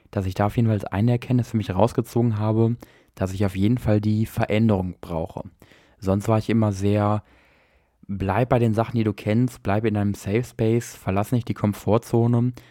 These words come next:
Aber jetzt nach den zehn Monaten, wo ich merke, hey, ich kann machen, was ich möchte, das klappt irgendwie alles und nichts ist unmöglich, dass ich auf jeden Fall die Veränderung brauche, ähm,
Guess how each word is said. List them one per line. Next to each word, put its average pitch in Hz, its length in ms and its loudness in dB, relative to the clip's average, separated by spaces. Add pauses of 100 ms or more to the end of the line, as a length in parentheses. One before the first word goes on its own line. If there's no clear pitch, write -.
(200)
Aber 98 140 0
jetzt 107 160 0
nach 101 100 2
den 104 160 0
zehn 107 240 0
Monaten, 110 400 2
wo 104 60 2
ich - 160 -2
merke, 104 320 -2
hey, 104 120 2
ich 104 120 -2
kann 101 180 -4
machen, 107 240 -2
was 107 160 0
ich 98 80 -10
möchte, 104 340 -2
das - 140 -4
klappt - 340 -4
irgendwie 98 280 -2
alles 98 420 -4 (240)
und 95 380 -2
nichts 101 340 0
ist 107 140 -4
unmöglich, 117 680 0 (320)
dass 90 160 -8
ich 98 120 -2
auf 90 80 -4
jeden 113 180 0
Fall 107 160 -2
die 107 220 -2
Veränderung 104 580 0
brauche, 104 640 0 (540)
ähm, 107 480 0